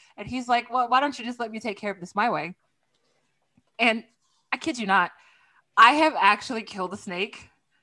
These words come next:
in my parents' backyard with a machete. And it was literally one of those conversations that my mom and I had where she was like,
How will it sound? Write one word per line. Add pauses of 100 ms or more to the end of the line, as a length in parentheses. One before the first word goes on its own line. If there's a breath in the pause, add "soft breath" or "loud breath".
(280)
in
my
parents'
backyard (400 soft breath)
with
a
machete. (800)
And
it
was
literally
one
of
those
conversations
that
my
mom
and
I
had
where
she
was
like,